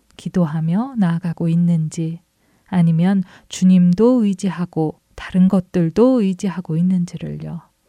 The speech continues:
그것이 꼭 술이나 마약이 아닐지라도 거부감 없는 방법으로 위장하고 있을지도 모를 일입니다.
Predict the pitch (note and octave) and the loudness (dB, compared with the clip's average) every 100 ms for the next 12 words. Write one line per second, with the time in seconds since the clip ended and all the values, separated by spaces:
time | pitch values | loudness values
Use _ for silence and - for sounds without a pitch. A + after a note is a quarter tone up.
0 | _ _ _ _ _ _ _ - F#3+ G3+ | _ _ _ _ _ _ _ -10 2 2
1 | G3 - G#3 F#3 E3+ - A#3+ - - - | 2 0 2 2 0 -4 -4 -6 -8 -2
2 | C#4+ A#3+ E3 E3 E3 F3 F#3 F3 D#3+ D#3 | -2 0 0 0 2 0 0 -2 -2 2
3 | F3 G#3 G3 G3 F3 E3+ E3 D#3+ - _ | 4 4 2 -4 -4 -4 -4 -6 -8 _
4 | _ _ - - D#3+ F#3 F#3+ G3+ G#3 G3 | _ _ -10 -4 -4 -4 -2 2 2 2
5 | F#3+ G3+ G3 F#3 F3 E3+ D#3 E3 E3 E3+ | 2 2 0 0 0 0 -4 -2 -2 -2
6 | _ - F#3+ C4 B3 A#3+ G#3 E3 E3+ A3+ | _ -2 0 2 0 -2 -2 -2 -2 -6
7 | A3 - F#3 F3 G#3+ - _ _ D#3 D#3 | -6 -6 -6 -4 -4 -6 _ _ -2 -2
8 | E3 E3 F3 F#3+ G3 F3+ D#3+ F3+ E3+ F3 | -2 -2 -2 -2 0 0 -2 -6 -8 -10